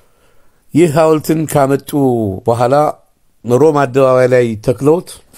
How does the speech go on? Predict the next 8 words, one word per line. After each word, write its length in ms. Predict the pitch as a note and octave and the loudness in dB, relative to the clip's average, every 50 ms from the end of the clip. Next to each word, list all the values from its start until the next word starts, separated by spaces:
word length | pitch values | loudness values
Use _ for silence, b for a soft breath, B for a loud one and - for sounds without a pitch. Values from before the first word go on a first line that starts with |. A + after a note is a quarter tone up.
| - _ b b b b b b b b b b b b b b b b b b b b b b b b _ _ _ - | -20 _ b b b b b b b b b b b b b b b b b b b b b b b b _ _ _ -8
ሐውልቱ 320 | - B2 B2+ C3+ C#3 - - | -4 -2 -2 -2 -2 -2 -2
አጠገብ 380 | D3 C3+ C3 C3 A#2+ B2+ B2+ A#2 A2 | -4 -2 -2 -4 -2 -2 -2 0 0
አዲስ 280 | G#2+ A2+ A#2 A#2+ - - | -2 -2 -2 -4 -2 0
አበባን 300 | C3+ C3+ C3+ C3+ C3+ B2+ | 0 0 2 0 0 -2
የተቆጣጠሩበት 880 | B2+ A2+ B2 - B2+ A2+ A#2+ A#2+ A2+ - A2+ A2+ A#2+ A2+ A#2 A#2 G2+ - - G#2+ G#2+ G2 F#2+ G2 F#2+ - _ | -2 -4 -6 -6 -4 -2 -2 -2 -2 -2 -4 -2 -2 0 0 0 0 0 -4 -2 -2 -2 -4 -6 -8 -12 _
የአንደኛ 420 | - G#2+ G#2+ G#2+ G#2+ A#2 A#2 A2+ A#2 A2+ | -4 -2 -2 0 0 -2 -2 0 0 0
ዓመት 240 | A2+ A2 A2 G#2 | 0 0 -2 -4
ሲያከብሩ 480 | - - A2+ G#2 G#2 - A#2 A2 A2+ C3 | -2 -2 -2 -2 0 0 0 0 2 0